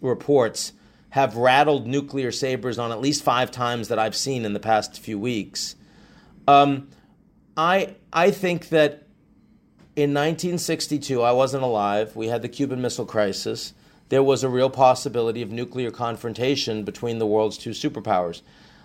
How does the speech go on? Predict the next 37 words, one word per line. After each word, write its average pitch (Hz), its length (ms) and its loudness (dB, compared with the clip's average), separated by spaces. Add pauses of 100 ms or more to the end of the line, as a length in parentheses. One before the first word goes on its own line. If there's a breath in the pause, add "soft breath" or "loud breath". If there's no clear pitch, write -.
(140)
Uh, 139 120 6
at 151 120 2
least 175 280 2
for 175 120 -2
the 143 80 0
last 139 340 4
thirty 127 220 -2
years, 143 260 0
there's 131 180 -2
been 139 180 -2
no 147 120 4
chance 135 360 -4
of 95 100 -10
that. - 180 -10 (520)
Functionally, 151 580 0
no 113 180 -2
chance 104 360 -6
of 82 100 -12
that. - 240 -8 (560 soft breath)
I 127 80 4
think 160 240 0
we're 139 120 4
now 131 200 4
back 120 320 4
in 135 80 -2
a 123 80 -2
world 110 400 0
where 110 320 2
a - 100 -6
Cuban 123 320 -6
Missile 117 240 -4
Crisis 107 480 -2
is 110 120 -10
again 110 200 -4
a 113 80 -2
reality. 117 680 0 (440 soft breath)
Now, 131 440 4